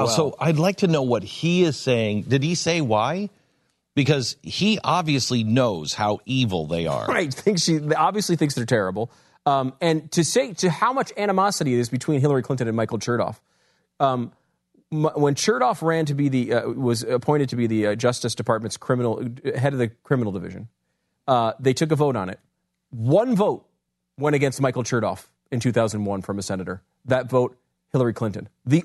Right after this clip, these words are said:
Speaker 1: only vote against him. When he went in two thousand three to be the U S Court of Appeals, uh, he, he was nominated for the U S Court of Appeals for the Third Circuit. Only one vote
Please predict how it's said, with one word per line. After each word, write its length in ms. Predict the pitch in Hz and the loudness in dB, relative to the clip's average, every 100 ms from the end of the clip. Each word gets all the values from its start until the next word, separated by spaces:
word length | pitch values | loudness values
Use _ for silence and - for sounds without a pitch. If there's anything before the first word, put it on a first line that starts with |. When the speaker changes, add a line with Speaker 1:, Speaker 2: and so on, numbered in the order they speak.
| - | 2
Speaker 1:
only 340 | 226 240 233 | 2 4 4
vote 220 | 185 185 - | 4 2 0
against 340 | 117 113 - | -2 -4 -4
him. 140 | 98 110 _ _ _ _ - | -12 -16 _ _ _ _ -2
When 140 | 156 | 2
he 100 | 180 | 4
went 220 | 185 202 | 4 2
in 80 | 185 | 0
two 160 | 165 226 | 0 0
thousand 340 | 226 208 190 160 | 0 0 -2 0
three 440 | 226 190 143 160 | 2 4 2 -2
to 140 | 160 156 | -2 2
be 220 | 160 151 | 2 2
the 100 | 143 | 2
U 240 | 135 175 | 2 2
S 120 | 170 | 2
Court 220 | - 180 156 | 0 -2 0
of 80 | |
Appeals, 580 | 147 - 151 139 135 - - | -2 0 2 2 0 -6 0
uh, 160 | 123 | 0
he, 80 | 123 | 0
he 140 | 139 135 | 0 0
was 100 | 131 | 0
nominated 300 | 156 156 131 | 2 0 0
for 100 | 120 | 0
the 80 | |
U 100 | 131 | 2
S 100 | 147 | 0
Court 160 | - 151 | 0 -2
of 100 | 127 | -2
Appeals 300 | 120 127 117 | -2 -2 -2
for 80 | 113 | -4
the 60 | |
Third 220 | 104 117 110 | -2 -2 0
Circuit. 360 | 123 110 95 _ _ _ _ - | -2 -2 -6 _ _ _ _ 0
Only 260 | 180 180 | 4 4
one 360 | 156 135 208 240 | 2 2 2 2
vote 260 | 208 185 | 0 0